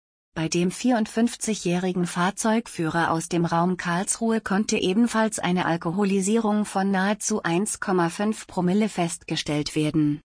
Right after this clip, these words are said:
Beiden Fahrzeugführern wurden Blutproben entnommen und die Führerscheine sowie Fahrzeugschlüssel sichergestellt.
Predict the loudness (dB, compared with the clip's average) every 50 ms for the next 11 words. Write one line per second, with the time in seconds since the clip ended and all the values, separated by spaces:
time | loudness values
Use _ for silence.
0 | _ _ _ _ _ _ 0 0 2 4 4 2 2 2 0 0 0 0 0 0
1 | 0 0 0 -2 0 2 2 4 4 2 2 2 0 0 0 2 0 0 0 0
2 | 0 0 -2 -8 -8 -4 -2 0 2 2 2 2 2 -2 -4 -2 -2 0 2 2
3 | 2 2 2 2 0 0 0 -2 0 0 -2 -2 2 4 4 4 6 4 2 2
4 | 0 0 0 2 2 2 2 0 0 0 0 -2 -2 -2 -4 -4 -4 -4 -2 0
5 | 0 0 0 0 -4 -4 -2 -2 -2 0 0 0 0 0 0 0 0 0 0 0
6 | 0 0 -2 -2 -2 -2 -2 -2 -4 -6 -8 -14